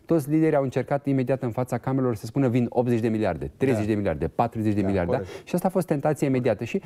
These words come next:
Speaker 1: sigur, românul, polonezul, italianul, spaniolul, ă, alții s-au uitat și au zis:
Speaker 2: Se uită
Speaker 1: "Bă,
Speaker 2: în zare, da.
Speaker 1: mă, da,
Speaker 2: Băi,
Speaker 1: au
Speaker 2: să
Speaker 1: sunat
Speaker 2: vină.
Speaker 1: bine miliardele." Singura
Speaker 2: Da.
Speaker 1: chestie că, la un moment dat, lumea întreba: "Mă, mai ții minte miliardele alea de prin două mii douăzeci sau de prin două mii douăzeci și unu, apropo de
Speaker 2: Da.
Speaker 1: P N R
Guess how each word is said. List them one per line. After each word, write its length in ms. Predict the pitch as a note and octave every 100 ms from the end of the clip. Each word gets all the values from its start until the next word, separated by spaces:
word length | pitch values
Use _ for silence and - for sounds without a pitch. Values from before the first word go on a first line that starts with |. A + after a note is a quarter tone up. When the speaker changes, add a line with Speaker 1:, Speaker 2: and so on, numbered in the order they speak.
| -
Speaker 1:
sigur, 420 | - - G#3 F3 - D3+
românul, 480 | G3 G#3+ G#3 D3+
polonezul, 480 | - F3 F#3+ G3+ C#3
italianul, 520 | C#3 E3 F#3+ F3+ C#3+
spaniolul, 720 | B2 - F#3 G3+ D#3+ C#3+ C#3 -
ă, 120 | C3 -
alții 300 | E3 G3 E3+
s-au 200 | - D#3+
uitat 200 | D#3 -
și 60 | -
au 40 |
zis: 100 | D3
Speaker 2:
Se 80 | -
uită 180 | B3 G#3
Speaker 1:
"Bă, 60 |
Speaker 2:
în 60 | E3
zare, 280 | D#3 G3+ A2
da. 160 | B2+
Speaker 1:
mă, 140 | D#3 F#3+
da, 120 | F3
Speaker 2:
Băi, 120 | D3 C#3
Speaker 1:
au 100 | C3+
Speaker 2:
să 120 | D#3+ C3+
Speaker 1:
sunat 180 | F#3
Speaker 2:
vină. 240 | G3 E3 G3+
Speaker 1:
bine 60 |
miliardele." 580 | F#3+ E3+ C3+ A2 F#2+ F2 - -
Singura 280 | - F#3 G#3+
Speaker 2:
Da. 60 | F#3
Speaker 1:
chestie 240 | F#3+ F3+
că, 120 | D#3
la 180 | B2+ C3+
un 80 | F#3
moment 320 | F3+ D#3 C#3
dat, 220 | C3 F#3
lumea 220 | E3 F3 F3+
întreba: 220 | F3 E3+
"Mă, 180 | G3 G#3+
mai 160 | F3+
ții 400 | C#3+ - - -
minte 240 | B3 B3 A3+
miliardele 440 | G3+ G3+ G3 F3+
alea 100 | F3+
de 120 | E3
prin 200 | D3+ D3
două 140 | D3 D#3
mii 120 | D3+
douăzeci 340 | D3 C#3+ E3
sau 160 | D#3+ C3+
de 100 | B2+
prin 200 | A#2+ A#2+
două 140 | B2+
mii 100 | B2+
douăzeci 220 | A2+ A2 G2
și 60 |
unu, 100 | B2
apropo 280 | G2+ G2+ G#2+
de 100 | G#2
Speaker 2:
Da. 80 | A2
Speaker 1:
P 100 | A2
N 160 | G#2
R 160 | G#2 G2